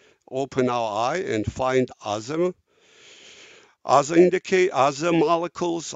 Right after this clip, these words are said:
other changes in the body which is bringing to Alzheimer, and I am completely, uh, hundred percent agree with you. But, uh, please do not, uh, say that amyloid theory is completely,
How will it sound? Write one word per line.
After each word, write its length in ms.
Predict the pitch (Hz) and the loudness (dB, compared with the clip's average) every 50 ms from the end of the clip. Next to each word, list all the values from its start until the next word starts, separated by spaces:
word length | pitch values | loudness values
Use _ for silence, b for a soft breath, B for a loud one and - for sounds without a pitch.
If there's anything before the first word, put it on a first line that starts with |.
| - | -6
other 640 | - 127 135 151 143 135 143 156 160 156 156 156 151 _ | -4 -2 -2 -2 -4 -6 -8 -6 -4 -2 -2 -4 -6 _
changes 640 | - - - 160 160 165 170 165 156 156 156 143 - 147 | -8 -6 -2 4 6 6 6 6 4 -2 -4 -6 -4 -2
in 140 | 147 143 | 0 0
the 80 | 143 147 | 0 0
body 420 | 123 113 143 147 147 143 147 147 | -2 -4 -4 -4 -4 -4 -6 -8
which 260 | 143 139 135 131 - 139 | -6 -6 -6 -6 -6 -6
is 140 | 131 123 | -8 -8
bringing 400 | 117 123 127 135 139 131 131 131 | -6 -6 -4 -2 -2 -2 -4 -6
to 160 | 127 - - 131 | -8 -6 -6 -4
Alzheimer, 840 | 131 131 135 131 120 131 131 127 127 127 127 127 123 123 123 107 | -4 -2 -4 -4 -4 -6 -4 -2 -2 -2 -2 -4 -6 -6 -6 -4
and 200 | 101 104 101 104 | -2 -2 -2 -2
I 160 | 101 101 104 | -4 -6 -6
am 260 | 107 104 104 98 104 - - _ | -4 -4 -4 -6 -6 -8 -12 _
completely, 760 | - 120 101 - - 143 139 135 _ - 131 123 123 120 117 | -10 -10 -10 -8 -6 -8 -8 -8 _ -12 -8 -6 -6 -6 -6
uh, 240 | 110 - 101 95 98 - | -8 -10 -12 -12 -12 -14
hundred 400 | - - 107 127 131 123 127 - | -14 -6 0 2 2 2 0 -4
percent 380 | - 127 113 - - 120 110 101 | -6 -8 -8 -6 -4 -4 -4 -4
agree 260 | 98 85 82 101 113 | -6 -14 -12 -10 -8
with 260 | 127 151 170 165 - | -8 -6 -8 -8 -4
you. 220 | 196 202 233 269 233 b b b b b b - | -2 -2 -2 -2 -4 b b b b b b 0
But, 220 | 143 147 147 - _ - | 2 2 2 2 _ -6
uh, 300 | 143 139 135 135 131 - - _ _ - | -2 -2 0 0 -2 -4 -10 _ _ -12
please 300 | - 170 170 160 135 - | -2 0 0 0 0 -2
do 160 | - 135 131 | -6 -2 0
not, 480 | 123 123 127 127 131 135 131 131 127 _ - | 2 2 2 2 2 2 2 2 0 _ -6
uh, 200 | 135 123 120 117 | -8 -6 -6 -6
say 320 | 117 - - - 117 113 113 | -6 -8 -4 -4 -2 -2 -2
that 320 | 101 - 107 110 101 _ | -4 -6 -8 -8 -8 _
amyloid 640 | - - - 113 110 110 113 107 110 110 113 107 - | -14 -10 -4 -2 0 0 0 0 0 -4 -6 -8 -10
theory 480 | - 120 110 107 110 104 107 104 101 98 | -8 -8 -6 -6 -6 -8 -8 -10 -10 -10
is 100 | 98 - | -12 -14
completely, 800 | - - 95 - - - 101 95 _ - 98 92 95 98 98 | -12 -12 -12 -12 -10 -10 -12 -12 _ -10 -12 -10 -10 -10 -14